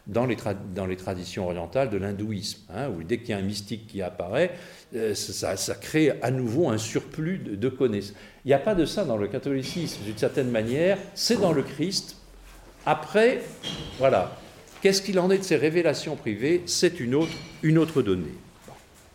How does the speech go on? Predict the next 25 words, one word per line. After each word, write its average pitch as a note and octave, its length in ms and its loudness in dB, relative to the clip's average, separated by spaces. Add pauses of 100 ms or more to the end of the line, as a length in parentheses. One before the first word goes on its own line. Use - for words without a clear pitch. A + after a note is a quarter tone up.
(680)
Alors, F#3 220 8
voyez G#3 400 6 (340)
qu'on D#3+ 140 4
obtient F3 400 2
déjà, E3 680 2 (240)
euh, A2 260 2
plusieurs F#3+ 580 4
petites D3 360 -4
modalités D3+ 960 2 (280)
de D#3 80 8
la D#3+ 180 8
révélation A#2+ 800 4 (180)
chrétienne. A#2 560 0 (640)
Une D#3+ 100 0
révélation E3+ 460 2
chrétienne, E3 400 -2
ben, C3+ 80 4
elle B2+ 80 2
est A#2+ 40 2
chrétienne D#3 520 0
justement, C#3 760 -2 (440)
euh, A2 320 4 (120)
et B2 100 4
donc, D#3+ 340 2 (180)
euh, A2 420 4